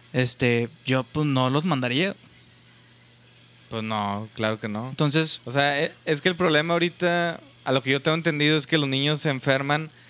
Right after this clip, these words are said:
Speaker 2: Y la
Speaker 1: Ujú.
Speaker 2: mayoría, o si es que no todos, no presentan síntomas,
Speaker 1: Sí.
Speaker 2: y, pero pueden contagiar a los adultos muy fácilmente.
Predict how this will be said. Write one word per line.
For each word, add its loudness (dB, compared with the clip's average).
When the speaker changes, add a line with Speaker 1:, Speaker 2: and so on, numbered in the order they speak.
Speaker 2:
Y 2
la 4
Speaker 1:
Ujú. 0
Speaker 2:
mayoría, 4
o -2
si 0
es 0
que 0
no 0
todos, 0
no 0
presentan 0
síntomas, 0
Speaker 1:
Sí. 0
Speaker 2:
y, -6
pero 2
pueden 0
contagiar 0
a 0
los 0
adultos -2
muy -4
fácilmente. -4